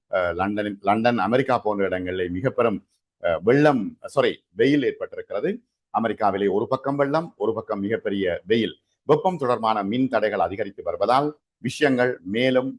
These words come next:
மோசமடையும் என்று எதிர்பார்க்கப்படுகிறது. ஏ ஐ மையத்தின், மையப்படுத்தப்பட்ட தரவு மையங்கள், அஹ், மின்சாரத்தை,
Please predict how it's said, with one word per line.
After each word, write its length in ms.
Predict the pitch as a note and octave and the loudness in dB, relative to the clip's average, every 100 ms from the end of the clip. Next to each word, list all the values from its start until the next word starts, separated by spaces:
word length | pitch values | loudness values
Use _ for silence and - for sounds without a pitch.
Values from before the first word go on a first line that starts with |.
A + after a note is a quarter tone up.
| G#2 | -4
மோசமடையும் 760 | B2+ B2 A2+ G2+ F#2+ A2 B2 | -4 -2 -4 -2 -2 -4 -6
என்று 300 | G2+ F#2 F2 | -8 -10 -8
எதிர்பார்க்கப்படுகிறது. 1040 | A#2+ G#2+ G2+ G2+ F2+ F2 G2+ G#2 G2+ F2+ D#2+ - _ _ _ _ - | 0 2 2 2 0 0 -2 0 0 -2 -4 -16 _ _ _ _ 4
ஏ 120 | F#3+ | 6
ஐ 180 | G3+ F#3+ | 6 6
மையத்தின், 760 | B2+ C3 C3+ - C3 A#2+ - _ _ _ - | 2 2 0 -2 -6 -6 -12 _ _ _ 0
மையப்படுத்தப்பட்ட 840 | B2+ D#3 D3+ A2+ A2 G#2+ G2+ B2+ | 2 4 4 0 0 -2 0 -2
தரவு 360 | - A2+ B2 A2+ | 2 2 2 0
மையங்கள், 580 | E2 E2 G#2+ C#3 E3+ - _ _ - | -2 -4 2 2 2 -4 _ _ 0
அஹ், 300 | A2 G#2+ G#2 | 2 2 2
மின்சாரத்தை, 760 | C3+ E3+ D#3 B2+ A2+ - A#2 | 2 2 2 2 2 0 -2